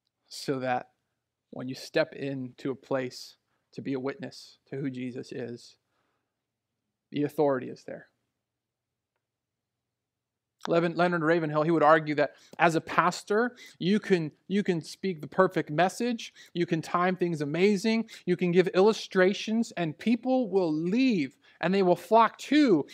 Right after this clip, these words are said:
and they will be transformed because of what they know. But the problem is that we have a ton of people in our churches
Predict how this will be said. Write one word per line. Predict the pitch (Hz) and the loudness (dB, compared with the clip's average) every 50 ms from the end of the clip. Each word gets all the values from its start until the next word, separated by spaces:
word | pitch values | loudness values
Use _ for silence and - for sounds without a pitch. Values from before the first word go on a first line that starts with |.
| - - 190 | -16 -6 2
and | - 185 196 | 4 4 6
they | 208 | 6
will | 208 208 196 | 6 6 6
be | 190 185 | 4 -2
transformed | - - - 247 240 262 277 - - - - 254 262 254 202 175 180 180 - - - _ _ | -2 -2 -2 0 2 2 0 0 -4 -8 -2 2 4 6 6 6 6 2 -2 -8 -20 _ _
because | 190 185 - 214 202 196 | 0 4 4 4 4 6
of | 185 175 | 4 4
what | 196 190 196 | 4 4 4
they | 190 170 160 | 2 2 2
know. | 165 170 180 185 165 147 135 - - - - _ | 2 2 6 6 6 6 4 2 -6 -20 0 _
But | 185 180 | 2 2
the | 185 180 | 2 0
problem | - - - - - 240 254 302 320 320 262 226 190 160 147 151 - - - - 208 - | -4 -6 -16 -2 2 6 10 12 12 12 10 6 4 4 2 -2 -8 -14 -14 -10 2 2
is | 196 190 170 | 2 6 8
that | 208 208 202 | 8 8 8
we | 185 208 190 | 6 2 6
have | 214 226 214 | 8 8 8
a | 190 180 | 8 4
ton | - - - - 302 320 | 0 0 4 6 8 8
of | 349 311 220 - | 6 4 2 4
people | - 285 302 302 - 269 262 262 | 4 4 4 6 4 0 2 2
in | 247 240 | 4 4
our | 214 196 | 4 4
churches | - - - 233 262 254 - - - 175 160 - - | 2 6 8 8 8 8 6 2 2 2 2 0 -8